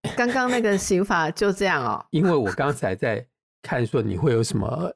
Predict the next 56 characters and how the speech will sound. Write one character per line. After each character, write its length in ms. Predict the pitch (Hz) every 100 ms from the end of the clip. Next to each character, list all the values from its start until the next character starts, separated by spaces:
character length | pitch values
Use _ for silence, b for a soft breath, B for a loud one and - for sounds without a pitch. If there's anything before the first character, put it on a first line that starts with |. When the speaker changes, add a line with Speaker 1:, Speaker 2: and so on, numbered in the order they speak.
| _
Speaker 2:
你 200 | - 123
的 180 | 98 104
诠 380 | 104 - 98 104
释、 220 | 110 165
你 120 | 110
的 180 | 101 110
反 300 | 117 117 110
应， 240 | 117 101 107
然 140 | 95
后 60 | 123
我 460 | 131 - 180 202 - -
以 140 | 107
为 180 | 95 101
看 240 | - 143
我 120 | 110 98
已 40 |
经 140 | 98
要 120 | 107 104
进 200 | 123 107
入 160 | 107
到 160 | 110 107
下 280 | - 110 98
一 60 |
个 100 | 117
阶 240 | 117 131 120
段。 180 | 131 - _ -
Speaker 1:
哦， 160 | 262
有， 160 | 254 247
有， 220 | 226 208
有， 200 | 190 180
有， 300 | 165 170 151 -
有 180 | 196 226
反 340 | - 190 160
应。 260 | 190 160 - -
因 180 | 330
为 160 | 381 339
坦 300 | - 202 156
达 180 | 170 170
鲁， 200 | 196 170
大 120 | 175
家 300 | 220 208 214
记 200 | - 233
得 180 | 185 165
你 160 | 160 151
上 260 | 196 180
次 380 | 175 - - 190
有 240 | 170 143 127
提 420 | - - - 143
到， 260 | - 185 170
他 180 | 214
就 160 | 226 226
是 640 | 226 214 202 180 165 151 - -
阿 100 | 190
加 220 | 190 180
曼 260 | 190 170 147
农 360 | 135 127 143